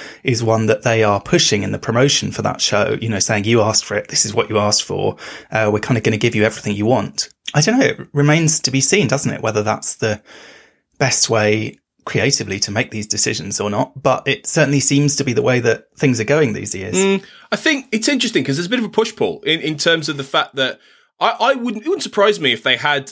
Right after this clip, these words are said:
Speaker 2: the idea of a Pike T V show in the back of their minds the moment they made that decision at the end of Discovery season one to bring the Enterprise in.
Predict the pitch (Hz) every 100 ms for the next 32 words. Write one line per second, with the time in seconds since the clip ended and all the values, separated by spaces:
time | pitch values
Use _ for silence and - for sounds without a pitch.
0 | - 131 131 127 123 110 101 107 - 131
1 | 120 - - 123 110 110 - 104 95 90
2 | _ _ _ 135 131 139 123 127 117 113
3 | 110 110 143 175 151 143 143 135 - 113
4 | 135 117 113 107 110 101 - - 104 101
5 | - 113 107 107 98 87 92 117 104 101
6 | 98 - 104 92 98 76